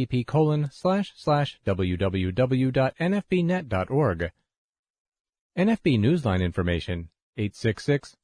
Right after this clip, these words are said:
five zero four, seven three hundred. Like us on Facebook, facebook dot com slash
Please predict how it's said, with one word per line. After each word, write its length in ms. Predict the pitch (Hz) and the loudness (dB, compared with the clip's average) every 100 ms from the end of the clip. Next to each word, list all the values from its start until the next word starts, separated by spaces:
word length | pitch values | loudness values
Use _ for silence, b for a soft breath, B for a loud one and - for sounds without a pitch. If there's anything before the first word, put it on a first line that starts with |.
| - | -2
five 240 | 180 214 | 0 0
zero 260 | 180 190 185 | 2 2 2
four, 400 | - 98 98 117 _ | 2 2 2 0 _
seven 420 | - 185 196 175 | -2 0 2 0
three 280 | 95 87 82 | 0 0 0
hundred. 500 | 127 139 87 78 - _ _ _ _ _ _ _ _ _ _ _ - | 0 0 0 -2 -12 _ _ _ _ _ _ _ _ _ _ _ -4
Like 160 | 226 | 0
us 160 | 233 - | 0 2
on 140 | 101 | 2
Facebook, 560 | - 165 196 101 82 - _ _ _ _ | 2 0 0 0 0 -2 _ _ _ _
facebook 400 | 104 92 - 92 | -2 0 -2 -4
dot 200 | - 90 | 0 -2
com 400 | - 135 131 135 - | 0 2 2 -2 -6
slash 480 | - 156 147 - | 0 2 2 -2